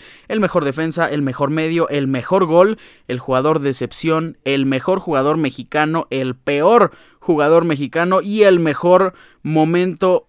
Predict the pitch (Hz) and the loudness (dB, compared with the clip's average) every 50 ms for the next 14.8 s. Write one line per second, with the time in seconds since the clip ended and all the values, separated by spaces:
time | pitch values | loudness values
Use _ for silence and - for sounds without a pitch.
0 | _ _ 185 190 190 196 208 220 220 214 - 175 147 131 - 160 143 127 120 120 | _ _ -4 -2 -2 0 0 0 0 -2 -2 -8 -6 -2 0 0 0 -2 -6 -8
1 | 113 - 131 123 131 143 147 160 175 208 226 240 254 254 - - _ _ _ 139 | -8 -4 -4 -2 -2 -2 -4 -4 -4 -2 0 0 0 0 -2 -4 _ _ _ -4
2 | 139 143 156 160 165 160 147 - - 135 135 147 156 151 156 151 147 143 180 175 | -4 -2 -2 -2 -2 -2 -4 -2 -2 -2 -2 0 0 0 -2 -2 -4 -6 -6 -4
3 | - 226 226 226 220 233 226 226 - - _ _ _ _ _ 165 190 202 208 196 | -2 -2 0 0 0 0 -2 -6 -10 -16 _ _ _ _ _ -4 -2 0 2 2
4 | 185 175 175 165 147 - - 165 170 - - 160 131 - 147 131 - 147 151 160 | 2 2 0 -2 -4 -4 -6 -6 -6 -4 -6 -8 -6 -6 -8 -6 -6 -4 -2 0
5 | 165 170 170 170 156 147 131 - 151 143 143 151 151 - - 156 131 - 160 - | 0 0 0 0 0 0 -2 -2 -6 -6 -4 -4 -6 -4 -4 -6 -4 -4 -4 -2
6 | 156 147 147 151 170 185 190 190 185 190 180 - 165 156 151 143 135 - 160 139 | 0 0 0 0 -2 -4 -4 -2 -4 -4 -4 -2 -2 -2 -2 -2 -4 -6 -6 -6
7 | - 147 - - 160 156 156 139 - 190 190 185 180 - - - - - - - | -6 -6 -4 -4 -2 -2 -2 -2 2 4 4 4 4 2 -4 -12 -20 -20 -20 -20
8 | - _ - - 202 220 220 208 214 208 208 208 - - 240 240 220 180 151 147 | -20 _ -6 -4 -2 0 0 2 2 2 2 0 -2 -4 -2 2 2 2 2 2
9 | 143 - 143 127 127 127 127 123 127 131 131 135 147 156 - 214 208 214 214 190 | 0 -2 -4 -4 -2 -4 -4 -4 -4 -4 -2 -2 -4 -4 -4 -4 -4 -2 -2 -2
10 | 170 - - 139 135 131 127 131 127 131 131 143 - - 233 233 226 - 240 190 | -2 -4 -6 -6 -4 -4 -4 -2 -2 -2 -2 -4 -4 -2 -2 -2 0 0 0 0
11 | 165 143 135 127 - 139 131 127 123 - 202 233 254 196 123 - - - - 165 | 2 0 0 -2 -4 -6 -8 -8 -4 0 2 2 4 2 2 0 -4 -8 -8 -6
12 | 160 147 123 120 - - 180 208 208 185 156 135 123 120 - - 180 185 175 156 | -4 -4 -4 -4 -4 -4 -2 -2 0 0 -2 -2 -2 -4 -2 0 0 0 0 -4
13 | 143 139 139 135 - - 180 156 165 165 147 135 123 - 123 131 135 135 165 160 | -4 -4 -6 -6 -4 -6 -6 -2 -2 -2 -2 -2 -4 -4 -6 -8 -4 -4 -4 -4
14 | 175 - - - _ 175 175 147 143 190 226 247 247 - - | -4 -6 -10 -10 _ -10 -8 -4 0 2 2 2 0 -4 -10